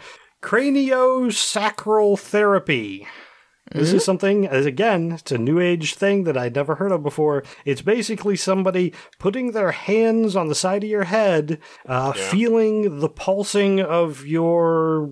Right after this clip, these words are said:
Speaker 1: uh, blood system, and then manipulating the plates in your skull in order to give you pain relief.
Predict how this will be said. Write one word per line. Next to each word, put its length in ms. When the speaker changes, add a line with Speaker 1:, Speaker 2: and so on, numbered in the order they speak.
Speaker 1:
uh, 320
blood 540
system, 720
and 160
then 240
manipulating 1200
the 260
plates 560
in 220
your 180
skull 640
in 180
order 300
to 140
give 340
you 320
pain 400
relief. 600